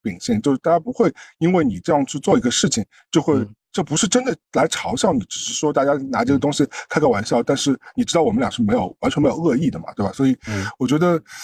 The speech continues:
Speaker 2: 嗯。
Speaker 1: 呃，反倒是这种不近不远的关系，你也不知道要说什么。就我往往，如果这种不近不远的关系，我往往会给他一个比较正面的回答，那这样大家可以维持在一个体面的这个状态上。
Speaker 2: 嗯。
Speaker 1: 对，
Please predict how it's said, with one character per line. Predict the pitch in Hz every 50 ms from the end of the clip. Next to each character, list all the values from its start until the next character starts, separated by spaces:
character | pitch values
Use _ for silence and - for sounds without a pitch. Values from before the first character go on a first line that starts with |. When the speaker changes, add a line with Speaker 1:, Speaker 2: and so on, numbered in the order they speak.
| - - - _ _ _ _ _
Speaker 2:
嗯。 | - 135 131 127 127 127 127 127 127 127
Speaker 1:
呃， | 127 - _ _ _ _ _
反 | - - - 175 151 254
倒 | 269 247 269 202
是 | 160 - - - 185 165
这 | 151 185 165
种 | - 131 117 107 107 - -
不 | - 156
近 | 156 - 196 170 165
不 | 202 180
远 | 147 113 98
的 | 101
关 | 104 110 127 135 139
系， | - - - 131 113 104 95 -
你 | 139 127 117 117
也 | 147 131
不 | - - 135
知 | - -
道 | - 165 147 131 113 107 104 _ - -
要 | 156 - 107 104
说 | 104 - - - 139 147
什 | - -
么。 | 92 - _ - _ -
就 | - 165 135 110 - _
我 | - 131 135
往 | 131 139 - 214
往， | 226 170 131 123
如 | 123 156
果 | 190 170 127
这 | 175 151
种 | 127 104
不 | - 127
近 | 139 160 139
不 | 156 147
远 | 117 92
的 | 90 98
关 | 110 110 117
系， | - 123
我 | 110 101
往 | 95 104
往 | 120 - 120
会 | - 139
给 | - 113 95
他 | - 101 110
一 | 120 101
个 | - 113
比 | 98 - -
较 | - -
正 | - - 147
面 | 127 113 98
的 | 98 95 92 - - _ _ _ _ _
回 | - 98 92 101
答， | - - - - _ - - - -
那 | 131 127
这 | 123 147
样 | 131 127
大 | 127 127
家 | 135 131 120
可 | - -
以 | 135 120 107
维 | 107 110 107
持 | 110 -
在 | 127 131 117
一 | 113
个 | - 120
体 | - - - 87
面 | 220 240 226
的 | 214 190
这 | - 226 196
个 | - 190 - _ _ -
状 | - - -
态 | - - - 117 113
上。 | 110 117 - _ _ _ _ _ _ _ -
Speaker 2:
嗯。 |
Speaker 1:
对， | 117